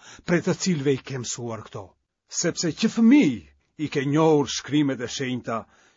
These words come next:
që janë në gjendje të t'japin mençurinë, që sjell shpëtimin nëpërmjet besimit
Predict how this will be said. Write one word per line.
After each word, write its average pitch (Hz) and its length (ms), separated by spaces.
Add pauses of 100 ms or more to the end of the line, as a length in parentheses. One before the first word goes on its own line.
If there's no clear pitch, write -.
(120)
që 135 200
janë 151 200
në 147 140
gjendje 151 380
të 147 160
t'japin 147 400
mençurinë, 151 680 (500)
që 151 140
sjell 170 320
shpëtimin 147 760 (600)
nëpërmjet 139 520
besimit 139 640